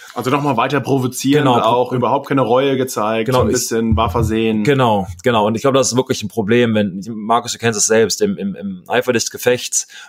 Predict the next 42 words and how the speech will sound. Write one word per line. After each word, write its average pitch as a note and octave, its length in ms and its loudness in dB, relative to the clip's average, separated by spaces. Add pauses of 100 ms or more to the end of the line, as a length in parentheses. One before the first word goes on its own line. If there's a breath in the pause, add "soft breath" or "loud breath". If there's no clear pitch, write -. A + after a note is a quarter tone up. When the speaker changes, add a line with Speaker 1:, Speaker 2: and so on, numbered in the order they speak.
Speaker 2:
manchmal - 220 0
dreht B2 180 0
man A#2 120 0
so G#2+ 100 -2
ein G#2 40 -4
bisschen G2 220 -2
durch. G2 140 0
Es G#2+ 80 0
ist A#2 60 -8
ein B2+ 40 -6
brutaler C3 380 0
Sport, A#2+ 280 0
man G#2+ 100 -2
schlägt A#2+ 200 0
sich - 140 -10
quasi A2 220 -2
für A2 100 -4
drei G#2 160 0
Stunden A2 260 -4
rum, A#2 340 0
da A2 80 0
geht's G#2+ 280 0
schon A#2+ 120 -2
mal G2+ 100 2
durch. F#2 340 -2
Ist - 160 -4
mir G#2+ 100 2
auch A#2+ 140 0
schon C#3 100 -8
mal B2+ 100 2
passiert, A#2+ 440 0 (400 loud breath)
aber A#2+ 100 0
dann C#3 100 2
ist C3+ 100 0
auch B2 120 2
immer B2+ 160 0
so G2+ 120 -4
wie A#2+ 40 2
so, A#2+ 80 2
"Oh, A2 200 0 (580)
war, G#2 180 2
Speaker 1:
Ist E2+ 220 -4